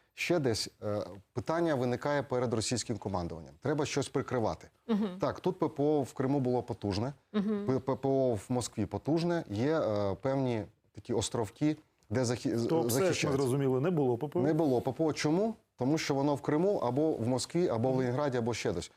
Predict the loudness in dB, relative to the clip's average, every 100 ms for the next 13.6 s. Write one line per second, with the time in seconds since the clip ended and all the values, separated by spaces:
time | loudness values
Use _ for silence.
0 | _ -6 -2 2 2 2 2 2 4 2
1 | 2 2 2 2 0 0 2 2 0 0
2 | 0 0 0 0 0 2 2 2 2 0
3 | -2 -2 -2 -4 -8 _ _ 2 2 2
4 | 2 2 0 2 2 4 2 2 0 0
5 | 0 -2 -4 -4 -2 -2 -2 -6 0 2
6 | 4 2 0 0 0 2 2 2 0 2
7 | 2 2 0 0 0 0 -2 _ _ _
8 | 0 0 0 0 0 2 0 0 0 0
9 | 0 0 0 0 0 -6 _ -2 0 0
10 | -2 0 2 0 0 -2 0 0 0 0
11 | 0 0 -2 -2 -2 -2 0 0 2 2
12 | 2 2 0 -2 -6 -8 -6 -6 -8 -2
13 | 2 2 0 0 0